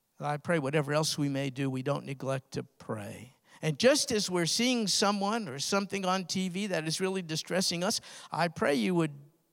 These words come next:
cue us at that point to pray, like a light goes off. We could attack that situation. Otherwise, we keep it inside, and then we can't sleep.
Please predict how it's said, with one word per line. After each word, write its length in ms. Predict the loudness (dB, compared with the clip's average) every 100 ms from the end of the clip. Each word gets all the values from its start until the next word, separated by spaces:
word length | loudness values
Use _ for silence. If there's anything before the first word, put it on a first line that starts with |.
| _ _ -2
cue 480 | 4 6 6 6
us 400 | 4 4 4 2
at 180 | 2 0
that 240 | 0 -2 -2
point 340 | -2 -2 -8
to 80 | -10
pray, 680 | -8 -2 0 0 0 -6 -8
like 160 | -8 -2
a 60 |
light 460 | 0 4 4 2 0
goes 260 | 2 2 4
off. 640 | 4 4 2 -4 -14 -20 _ _ _ _ _ _ _ _ _ _ _
We 80 | -18
could 180 | -12 -12
attack 380 | -4 0 0 -2
that 200 | -6 -2
situation. 580 | -4 -2 0 0 2 4
Otherwise, 520 | 6 6 6 4 2
we 100 | 0
keep 240 | 2 0
it 80 | 2
inside, 540 | 0 2 2 2 2 2
and 80 |
then 120 | 2 2
we 80 |
can't 280 | 2 2 2
sleep. 380 | 2 4 4